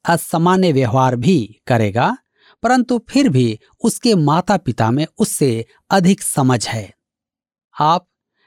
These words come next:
यदि अबशालोम से बात करने का सौभाग्य प्राप्त करते, तो आप इसका उदाहरण सुन पाते। वह निश्चय ही आपसे कहता कि उसके पिता में उससे अधिक बुद्धि थी।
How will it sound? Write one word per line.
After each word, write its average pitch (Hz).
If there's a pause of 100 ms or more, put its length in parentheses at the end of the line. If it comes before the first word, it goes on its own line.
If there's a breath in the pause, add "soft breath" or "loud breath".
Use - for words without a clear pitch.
यदि 208
अबशालोम 175
से 170
बात 143
करने 170
का 107 (100)
सौभाग्य 156
प्राप्त 135
करते, 147 (520)
तो 202
आप 202
इसका -
उदाहरण 139 (200)
सुन 156
पाते। 107 (640)
वह 185
निश्चय 226
ही 113 (380 soft breath)
आपसे 175
कहता 127 (260 soft breath)
कि 208
उसके 214
पिता 196
में 185
उससे -
अधिक 147 (280)
बुद्धि 131
थी। -